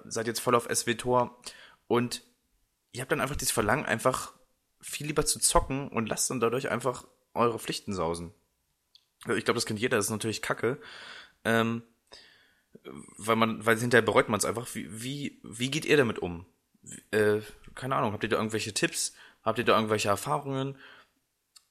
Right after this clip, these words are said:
Ähm, legt sich das irgendwann mit der Zeit, dass man sagt, okay, pff, ja, ich bin jetzt vernünftig, ich lass, mach das jetzt aus, gehen, wenn's besser ist, oder mach meine halt, meine Pflichten. Ähm, ja, sch-, wär cool, wenn ihr uns da irgendwie eine Mail schreibt oder am besten in die Kommentare auf Just Gaming schreibt,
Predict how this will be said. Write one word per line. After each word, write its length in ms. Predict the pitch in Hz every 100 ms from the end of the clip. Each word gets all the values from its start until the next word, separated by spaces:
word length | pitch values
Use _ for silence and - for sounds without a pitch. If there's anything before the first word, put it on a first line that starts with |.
| -
Ähm, 320 | 107 104 104
legt 220 | 110 147
sich 80 | 147
das 140 | 135 -
irgendwann 240 | 123 120
mit 100 | 117
der 80 | 110
Zeit, 180 | 123 110
dass 120 | 107
man 120 | 104
sagt, 220 | 107 104
okay, 300 | 104 - 120
pff, 180 | 110 - - 95
ja, 260 | - 107 101 -
ich 120 | -
bin 100 | 107
jetzt 80 | 104
vernünftig, 560 | 101 120 151 127 117 -
ich 160 | 101
lass, 160 | 107 104
mach 140 | 104
das 120 | 101
jetzt 160 | 98 87
aus, 300 | 113 117 -
gehen, 320 | 104 98 98 - 64 - -
wenn's 220 | 92 101
besser 140 | 110
ist, 60 | 107
oder 100 | 90
mach 160 | 92
meine 240 | 90 87 95
halt, 160 | 92 - -
meine 200 | 92 90
Pflichten. 440 | 123 - 113 113 - - - - _ -
Ähm, 300 | 107 107 104
ja, 240 | 117 107 -
sch-, 180 | - -
wär 260 | 110 123 120 -
cool, 100 | 139
wenn 100 | 123
ihr 100 | 120 113
uns 140 | 110
da 320 | 113 110 107 -
irgendwie 240 | 107 101
eine 80 | 104
Mail 160 | 127 151
schreibt 240 | - 104
oder 160 | 104 101
am 140 | 98
besten 200 | 107 -
in 40 | 104
die 80 | 90
Kommentare 460 | 110 101 131 135
auf 80 | 110
Just 160 | - 101
Gaming 240 | 107 104
schreibt, 420 | 104 107 104 -